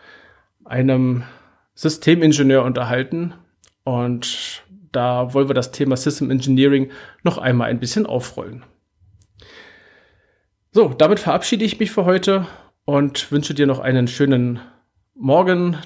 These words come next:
Tag, Abend, wann auch immer du diese Podcast-Folge hörst. Ich hoffe, die Folge hat dir gefallen, der Einblick hat dir gefallen, den ich hier gewinnen konnte. Und teile gern diese Folge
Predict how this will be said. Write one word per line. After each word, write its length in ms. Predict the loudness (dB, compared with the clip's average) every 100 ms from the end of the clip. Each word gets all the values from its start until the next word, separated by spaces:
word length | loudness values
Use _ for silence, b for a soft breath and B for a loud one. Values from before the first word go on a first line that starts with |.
| -12
Tag, 520 | -4 0 0 -2 -10 -6
Abend, 320 | -4 -2 0
wann 100 | 2
auch 80 | 2
immer 220 | 2 2
du 100 | 0
diese 260 | -4 -6 -8
Podcast-Folge 1000 | -6 -10 -8 -10 -10 -12 -10 -8 -8 -10 -14 -10
hörst. 600 | -6 -6 -10 -16 -18 _ _ _ B B B B B B B B B
Ich 100 | -2
hoffe, 160 | 0 0
die 80 | 0
Folge 540 | 2 2 2 2 -2 -10 -8
hat 220 | -6 -2
dir 80 | -2
gefallen, 360 | 0 0 0
der 100 | 2
Einblick 380 | 4 4 2 0
hat 140 | -2 -2
dir 80 |
gefallen, 460 | -2 -2 -2 -2 -4
den 160 | -6 -8
ich 100 | -8
hier 540 | -2 0 0 -2 -6 -20 _ _
gewinnen 360 | -2 2 2 2
konnte. 520 | 0 -2 0 -4 -4 -10 B B B B B B B B -2
Und 460 | 0 0 -4 -8
teile 280 | 0 2 4
gern 240 | 4 2
diese 220 | 2 0 -4
Folge 560 | 0 0 2 2 0